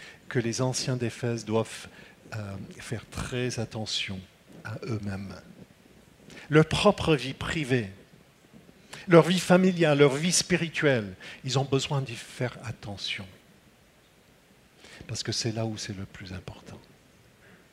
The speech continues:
Qu'ils soient un modèle pour les frères et sœurs. Un modèle que les frères et sœurs peuvent suivre. Non, ça ne veut pas dire qu'il faut qu'ils soient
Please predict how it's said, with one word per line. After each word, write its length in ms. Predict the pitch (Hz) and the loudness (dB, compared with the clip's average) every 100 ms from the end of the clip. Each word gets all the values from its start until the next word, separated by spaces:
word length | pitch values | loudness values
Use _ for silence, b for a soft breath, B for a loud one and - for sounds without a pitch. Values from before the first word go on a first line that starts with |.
| - B B - | -20 B B -12
Qu'ils 140 | 127 | -4
soient 280 | - 123 131 | -2 -2 0
un 60 | 120 | -2
modèle 720 | 113 120 120 110 104 90 85 - - _ _ - B B | 0 0 2 0 -2 -8 -14 -20 -20 _ _ -20 B B
pour 120 | 117 110 | -6 -4
les 140 | 104 | -4
frères 540 | 90 - 123 117 101 | -8 -6 0 0 -2
et 60 | 101 | -6
sœurs. 600 | - - 90 90 - - - _ B B B B - | -6 -6 -8 -10 -14 -18 -20 _ B B B B -2
Un 80 | 139 | 2
modèle 420 | 147 151 147 143 | 6 8 6 4
que 100 | 147 | 2
les 120 | 131 | 0
frères 260 | - 139 131 | 2 0 0
et 80 | 123 | 0
sœurs 260 | 147 135 | 2 2
peuvent 680 | - 139 139 135 113 - - - - - _ _ _ _ _ _ _ _ _ _ - - | 0 4 6 6 2 -10 -16 -20 -20 -20 _ _ _ _ _ _ _ _ _ _ -20 -12
suivre. 720 | - - - 113 113 - 87 - - - - _ _ _ _ _ _ _ _ _ - - _ _ - B B 123 | -4 -4 -2 -4 -4 -8 -14 -16 -20 -20 -20 _ _ _ _ _ _ _ _ _ -20 -20 _ _ -18 B B -6
Non, 140 | 110 | -4
ça 140 | - 117 | -4 -2
ne 60 | |
veut 60 | 110 | 0
pas 160 | 117 | 0
dire 160 | 110 117 | 0 -2
qu'il 140 | - 101 | -4 -8
faut 140 | 110 | -8
qu'ils 180 | - - | -10 -10
soient 380 | - 98 92 | -6 -6 -8